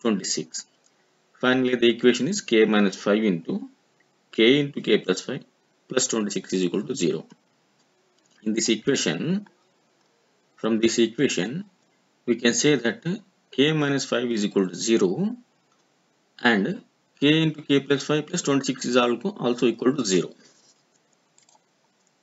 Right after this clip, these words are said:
First take this first part, k minus five is equal to zero. So k is equal to five. Send this minus five to this side,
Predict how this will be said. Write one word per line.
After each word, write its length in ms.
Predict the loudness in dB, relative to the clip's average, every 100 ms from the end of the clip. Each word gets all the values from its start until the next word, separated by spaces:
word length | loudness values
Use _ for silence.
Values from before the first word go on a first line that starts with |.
| _
First 380 | -4 -4 -8 0
take 240 | 0 2
this 180 | -2 -2
first 420 | -2 0 0 -2
part, 280 | -4 -6 -2
k 120 | 0
minus 300 | 2 0 -2
five 200 | 2 2
is 120 | 2
equal 220 | 0 -2 -4
to 120 | -4
zero. 320 | -4 -6 -8 -20 _ _ _ _ _ _ _ _
So 180 | -6 -6
k 360 | -4 2 4 4
is 140 | 2
equal 280 | -2 0 -2 -2
to 220 | -6 -8 _ _
five. 440 | -16 0 2 2 -4 _ _
Send 320 | -2 0 0
this 140 | -2
minus 300 | 0 0 0
five 160 | 0 -2
to 60 | -2
this 200 | -6 -2
side, 240 | -2 -2